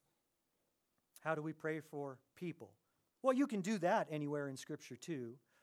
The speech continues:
But I think the Spirit would commend to us today the prayers of Paul and this one in Philippians especially, which is a super help. May the Lord make us intercessors, people who pray like this, and we see the fruits of our prayer.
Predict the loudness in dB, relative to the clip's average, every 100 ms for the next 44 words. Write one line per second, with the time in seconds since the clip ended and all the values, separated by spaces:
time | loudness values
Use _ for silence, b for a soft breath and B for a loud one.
0 | b b b b b _ _ _ _ _
1 | -8 -6 -6 -8 -10 -6 -4 -4 -8 -8
2 | -6 -6 -8 -10 -10 -10 -8 -8 -8 -8
3 | -8 -8 -6 -6 -8 -14 _ -14 -12 -10
4 | -10 -10 -12 -14 -12 -14 -14 -18 -18 -18
5 | -18 -20 _ -20 -20 -20 -20 -20 -20 -20
6 | -20 -20 -20 _ _ _ _ _ _ _
7 | _ _ _ _ _ _ -10 -8 -8 -10
8 | -10 -14 -14 -16 -18 _ _ _ -10 -10
9 | -10 -12 -12 -16 -20 -20 _ _ _ _
10 | _ _ _ _ _ _ _ _ _ _
11 | -8 -6 -6 -6 -8 -6 -6 -8 -10 -14
12 | -12 -14 -12 -10 -8 -8 -8 -8 -10 -10
13 | -12 -14 -12 -12 -12 -14 -14 -16